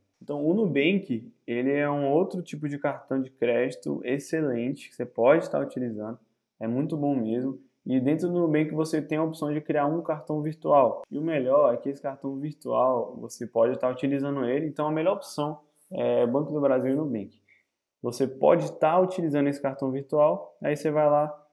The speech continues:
utiliza ele, opa, ah, deu o limite de dez contas de anúncio que você inseriu o cartão. Você vai lá, exclui o cartão virtual e cria outro automaticamente na mesma hora, ele já vai gerar um novo número e você já pode estar utilizando,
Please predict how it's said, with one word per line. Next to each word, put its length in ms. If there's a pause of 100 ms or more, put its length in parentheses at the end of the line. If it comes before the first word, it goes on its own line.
(220)
utiliza 480
ele, 280
opa, 340
ah, 220
deu 240
o 20
limite 420
de 160
dez 280
contas 340
de 80
anúncio 540
que 80
você 80
inseriu 360
o 40
cartão. 460 (440)
Você 140
vai 180
lá, 540
exclui 600
o 80
cartão 760 (120)
virtual 560
e 60
cria 380
outro 260
automaticamente 680
na 80
mesma 260
hora, 160
ele 100
já 80
vai 220
gerar 200
um 80
novo 200
número 320
e 20
você 240
já 160
pode 260
estar 120
utilizando, 560